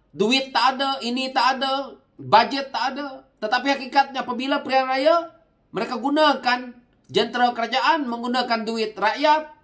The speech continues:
untuk mereka sogokkan rakyat dan akhirnya yang rugi adalah rakyat itu sendiri.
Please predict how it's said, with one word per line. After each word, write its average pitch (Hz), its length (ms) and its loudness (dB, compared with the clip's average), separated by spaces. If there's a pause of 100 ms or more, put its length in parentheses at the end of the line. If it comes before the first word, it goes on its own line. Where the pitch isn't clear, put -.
(260)
untuk 226 240 -4
mereka 226 240 -4
sogokkan 226 640 0
rakyat 285 480 0 (320)
dan 208 160 2
akhirnya 240 560 0
yang 220 80 -6
rugi 226 320 -2
adalah 214 320 0
rakyat 208 400 2
itu 175 160 -10
sendiri. 160 400 -4